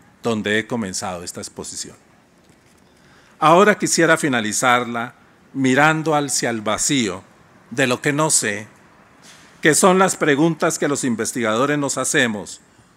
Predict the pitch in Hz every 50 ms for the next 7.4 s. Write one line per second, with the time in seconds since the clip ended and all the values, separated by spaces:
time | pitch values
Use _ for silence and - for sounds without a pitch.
0 | _ _ - 120 120 113 98 104 92 - - - 143 131 123 131 135 - - 127
1 | 113 - - 117 113 104 98 - - 127 120 110 98 85 85 85 - - _ _
2 | _ _ _ _ _ 113 110 101 107 110 107 107 104 95 - 95 71 67 - -
3 | - - - - - _ _ _ _ _ _ _ _ _ _ _ _ _ _ _
4 | _ _ _ _ _ _ _ _ _ _ _ _ _ _ _ 123 120 110 107 107
5 | 107 120 143 151 156 156 156 156 156 143 123 - - - 143 139 139 147 147 139
6 | 131 120 107 101 104 95 107 113 113 113 107 - 117 104 92 87 - - 95 -
7 | - 123 117 113 110 101 85 80